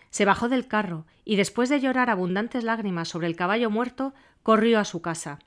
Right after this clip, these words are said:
La esposa estaba en la puerta. «Soy muy desgraciado», le dijo.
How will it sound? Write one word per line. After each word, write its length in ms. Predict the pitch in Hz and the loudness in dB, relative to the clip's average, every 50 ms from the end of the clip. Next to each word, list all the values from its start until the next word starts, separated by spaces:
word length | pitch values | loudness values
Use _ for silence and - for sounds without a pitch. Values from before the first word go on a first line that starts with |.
| _ _ _ _ _ _ _ _ _ _ _ _ _ _ _ - - - - - | _ _ _ _ _ _ _ _ _ _ _ _ _ _ _ -20 -20 -20 -20 -10
La 140 | _ 175 165 | _ -4 -4
esposa 560 | 160 - - - 240 247 - - 196 196 - _ | -4 -4 -4 -4 -4 -4 -2 -4 -4 -6 -6 _
estaba 360 | - 160 - - 196 180 170 165 | -8 -8 -4 -2 0 0 0 0
en 80 | 156 | -2
la 120 | 143 139 - | -4 -6 -6
puerta. 380 | - 147 147 - - 139 131 - _ _ _ _ _ _ _ _ _ _ _ _ _ - - - - - - - | -8 -10 -10 -12 -16 -18 -18 -18 _ _ _ _ _ _ _ _ _ _ _ _ _ -20 -20 -20 -20 -20 -14 -8
«Soy 280 | - - - 285 311 | -4 2 4 4 4
muy 180 | 320 320 320 311 | 6 4 4 4
desgraciado», 760 | 285 285 285 254 247 233 220 - - 262 247 247 214 196 185 | 4 4 2 2 2 0 0 0 0 2 2 2 2 0 -2
le 120 | 175 170 | -2 -2
dijo. 420 | 160 156 151 - - - 156 151 | -2 -4 -6 -8 -12 -14 -14 -14